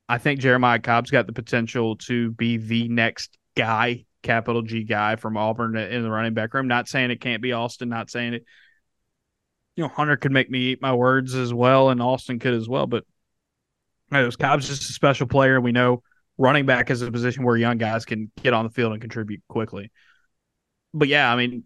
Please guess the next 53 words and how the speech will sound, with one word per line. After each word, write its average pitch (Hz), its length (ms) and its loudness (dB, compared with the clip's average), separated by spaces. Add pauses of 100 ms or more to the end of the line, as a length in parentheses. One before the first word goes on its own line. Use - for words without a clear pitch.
(340)
no 131 140 0
matter 127 240 4
who's 131 180 2
playing 127 220 0
quarterback 135 400 4
for 127 180 2
you, 117 120 2
you 113 160 0
need, 120 380 2
you 131 120 -2
need 120 140 2
to 113 60 0
have 117 120 0
that 110 140 0
r-, 92 260 -8
rush. 117 320 -2
Like, 104 320 -6
Auburn's 151 340 2
offensive 139 420 2
line, 123 520 2
Cam 120 180 -2
Stutz 127 280 -2
got 117 160 2
banged 120 200 2
up 117 220 0
in 123 80 -4
this 117 160 -4
game. 113 320 -2
They 110 80 -4
didn't 127 160 2
rotate 120 400 4
it - 100 -14
nearly 120 400 2
as, 110 240 -6
as 107 200 -6
much. 107 200 -6
I - 40 -20
think 113 120 -8
only 117 140 -2
seven 113 320 0
guys 107 340 -2
played, 101 340 -6 (680)
uh, 110 420 4
in 110 120 -2
the, 107 200 -4
in 113 180 -6
the, 101 340 -4 (320)
uh, 113 40 -10
o-, 104 540 -4
on 127 140 -2
the 113 120 -2
offensive 110 460 -4
line. 107 480 -4